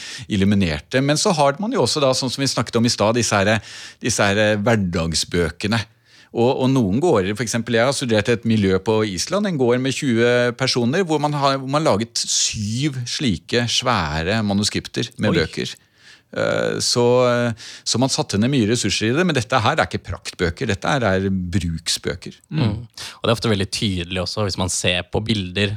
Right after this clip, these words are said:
Speaker 3: av, av ulike manuskripter, at noen av de er for, eh, for øye, og noen av de er for, ja, for så vidt også for øye, men for å brukes da, altså for å brukes fra dag til dag. Og det, sånn er det også med, ehm, med, med manuskripter av,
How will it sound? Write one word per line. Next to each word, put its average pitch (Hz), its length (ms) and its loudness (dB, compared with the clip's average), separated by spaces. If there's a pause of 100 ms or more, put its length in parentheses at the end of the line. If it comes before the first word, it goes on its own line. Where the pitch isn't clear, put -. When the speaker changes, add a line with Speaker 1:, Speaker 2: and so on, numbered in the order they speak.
Speaker 3:
av, 98 380 2
av 98 100 -2
ulike 98 240 -6
manuskripter, 101 560 -2
at 135 160 -2
noen 107 220 2
av - 20 -2
de 139 80 2
er 98 320 -2
for, 98 240 0
eh, 104 880 -6
for 117 240 0
øye, 120 320 2
og 147 160 -2
noen 107 240 0
av 107 80 -4
de 113 160 2
er 107 160 0
for, 101 320 -2
ja, 101 80 -10
for - 160 -8
så 104 80 0
vidt - 140 -4
også - 160 -12
for 123 100 2
øye, 110 240 2
men 113 160 -2
for 107 160 0
å 107 80 0
brukes 107 400 -2
da, 95 160 -4
altså 104 240 -4
for 98 240 0
å 98 60 0 (580)
brukes 113 320 0
fra 110 160 0
dag 85 160 0
til 92 80 -4
dag. 92 240 -6 (240)
Og 110 160 0
det, 117 80 4 (160)
sånn 156 160 2
er 98 160 2
det 98 40 2
også 95 200 -2
med, 95 400 -2 (680)
ehm, 101 460 2 (380)
med, 101 240 4
med 101 200 0
manuskripter 104 520 -2
av, 101 160 4